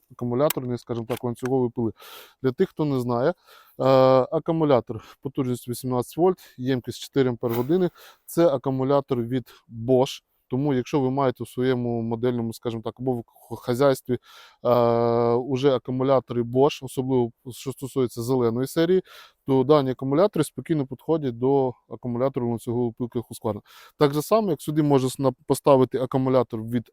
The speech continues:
Alco, Gardena, Flumo, Husqvarna, Bosch і багато інших. Адже є спільний меморандум, який, е, на який, скажімо так, зроблено одна шахта акумулятора під близько тринадцять торгових марок. Тому, скажімо так, якщо ви маєте вже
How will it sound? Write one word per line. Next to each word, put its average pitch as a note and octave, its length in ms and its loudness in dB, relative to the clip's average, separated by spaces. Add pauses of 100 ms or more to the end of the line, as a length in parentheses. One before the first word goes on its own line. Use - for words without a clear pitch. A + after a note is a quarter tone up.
Alco, E3 440 2
Gardena, C#3+ 600 2 (500)
Flumo, E3+ 500 4 (120)
Husqvarna, C#3 800 0
Bosch E3+ 420 4 (100)
і C#3 220 0
багато C3+ 400 0
інших. B2 440 -8
Адже B2+ 240 0
є C3+ 160 0
спільний B2+ 380 -4
меморандум, C#3+ 600 0
який, B2+ 260 -4
е, A#2+ 60 -4 (1000)
на B2+ 120 0
який, C3 200 -4
скажімо B2+ 280 -4
так, A#2+ 160 -2
зроблено B2+ 540 -2
одна B2+ 300 -2
шахта - 340 -2
акумулятора C3+ 600 -2
під A#2+ 180 -6 (360)
близько C#3+ 320 -2
тринадцять C3 500 -6
торгових B2 380 -4
марок. G#2 300 -6 (340)
Тому, C#3+ 200 0
скажімо C3+ 260 -4
так, C3 200 0
якщо C#3 220 -2
ви C3 100 -2
маєте B2+ 380 -2
вже A#2 340 -2